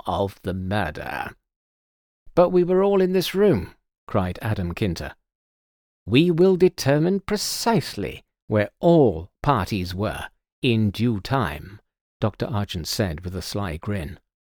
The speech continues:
"First we must gather all the facts. Now, if each of you would recount your whereabouts when you heard the yell for you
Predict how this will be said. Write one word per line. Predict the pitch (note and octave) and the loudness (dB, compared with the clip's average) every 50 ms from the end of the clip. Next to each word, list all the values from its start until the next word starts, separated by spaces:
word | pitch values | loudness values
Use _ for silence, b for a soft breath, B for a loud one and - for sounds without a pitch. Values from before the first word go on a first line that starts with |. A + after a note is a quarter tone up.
| _ _ | _ _
"First | - - - - A#2 C3 D#3+ F3 E3+ - - - - | -20 -18 -6 0 2 2 2 2 0 -4 -6 -8 -4
we | A2 C#3 E3+ | -2 0 2
must | E3 D#3 E3+ - - - | 2 2 0 0 -2 -2
gather | - C3 D3+ E3+ F3 F3 F3 D#3+ | 0 0 0 2 2 2 0 0
all | - C3 C3 D#3+ F#3 G3 G3+ G3+ | 0 2 4 4 4 4 2 2
the | G3 G#3 | 0 -4
facts. | F#3+ - - B2 D2 C#2 - _ - - - - - - _ _ _ _ _ _ _ - | -4 -2 -4 -6 -6 -6 -12 _ -14 -12 -12 -12 -12 -14 _ _ _ _ _ _ _ -4
Now, | A2+ B2+ B2+ F#2 - - _ _ _ _ _ _ _ | -2 -2 -2 -4 -8 -14 _ _ _ _ _ _ _
if | - B2+ A#2 - - _ | -2 -2 -2 -2 -6 _
each | - G#3+ A3+ G#3 - - - | -2 0 0 0 -2 -2 -2
of | A#3 G3 F3+ | -2 -2 -2
you | G3+ G#3 G#3 | -2 0 0
would | G3 F3+ E3+ E3 C#3+ | 2 0 0 0 2
recount | D3+ D3+ C3+ - A#2 C#3 E3+ G3+ G#3+ - - | 0 -2 -2 -2 -2 -2 -2 -2 -4 -4 -2
your | G#3 G#3+ A3 G#3 | -2 -2 0 0
whereabouts | F3+ C3+ A2 G2 F2+ F2+ E2+ - D2+ D#2+ E2 - - - - B B B B B | 0 0 0 -2 -4 -6 -8 -8 -8 -8 -8 -6 -6 -6 -6 B B B B B
when | G#2 B2 F3 G3 G#3 | 0 0 2 2 2
you | A3 A3+ A3+ G#3+ | 0 -2 -2 -4
heard | - - - - B2 C#3+ E3+ E3+ E3 E3 | -8 -8 -4 -2 -2 0 0 -2 -2 -2
the | - F3 | -4 -4
yell | D#3+ C3+ G#2 G2 A#2 A#2 A#2+ F#2+ C2+ B1 - - D2+ - A2 - _ | -4 -4 -6 -2 -2 -2 -2 -2 -6 -8 -12 -16 -16 -18 -20 -20 _
for | _ - C3+ | _ -4 0
you | C#3 D3+ D#3 E3 | 2 2 0 0